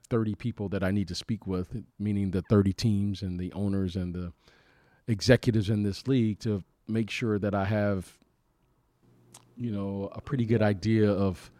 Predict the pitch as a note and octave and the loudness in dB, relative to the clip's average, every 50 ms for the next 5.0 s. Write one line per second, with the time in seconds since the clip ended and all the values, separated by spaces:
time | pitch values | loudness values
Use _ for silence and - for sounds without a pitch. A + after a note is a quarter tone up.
0 | _ - _ _ - C#3 A#2+ A#2 - - B2+ A#2+ A2+ - - - - - B2 A#2 | _ -20 _ _ -2 -2 -2 0 2 2 2 2 2 2 -2 -4 -2 0 0 2
1 | G#2+ A2+ A2+ G#2 G2 F2 G2 F#2+ - A#2 A2+ G#2 G2 G2+ A#2 A2+ A2 G#2 F#2+ G2 | 4 4 4 4 4 2 0 0 0 2 2 2 2 4 4 4 4 4 2 0
2 | F#2+ - A2+ G#2 G2 G2 F2+ G2 G2 - - - G2 F2+ G2 G#2+ G#2+ - - F2+ | 0 0 2 2 2 2 2 0 -2 -4 -4 -6 -4 0 0 0 0 0 -2 -6
3 | E2+ - G#2+ G2 F#2 F#2 - - - - - - - _ _ _ D#3 D#3+ D3+ G3 | -6 -4 -2 -2 -2 -4 -6 -12 -20 -20 -20 -20 -20 _ _ _ -2 0 2 4
4 | G3 F#3 E3+ F#3 C#3+ B2 C#3 C3 C#3 C#3+ C#3+ D3 C#3+ C#3+ C#3 B2+ A2 - - | 4 4 6 4 4 4 6 8 10 12 12 12 12 12 10 6 4 0 -6